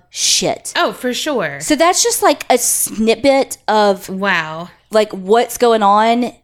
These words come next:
Speaker 1: with this law enforcement. And it's, like, a couple of different jurisdictions because she, her body was found in a different place than where she went missing. So it's not just, like,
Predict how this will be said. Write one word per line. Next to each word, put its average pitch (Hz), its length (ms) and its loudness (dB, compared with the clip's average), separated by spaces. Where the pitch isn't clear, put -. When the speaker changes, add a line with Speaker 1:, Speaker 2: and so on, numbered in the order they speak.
Speaker 1:
with 214 200 2
this 220 180 0
law 185 260 4
enforcement. 240 640 0
And 285 120 4
it's, 392 200 0
like, 330 180 2
a 233 60 -2
couple 254 400 0
of 220 120 2
different 208 800 0
jurisdictions 202 760 0
because 190 360 0
she, - 180 -2
her 220 120 0
body 202 280 2
was 202 160 -2
found 190 560 2
in 196 140 0
a 185 40 -4
different 196 380 -2
place 185 500 2
than 185 500 0
where 196 160 0
she 196 160 0
went 170 160 -2
missing. 240 540 2
So 247 200 2
it's - 200 -2
not 311 180 4
just, 262 180 -2
like, 220 140 -2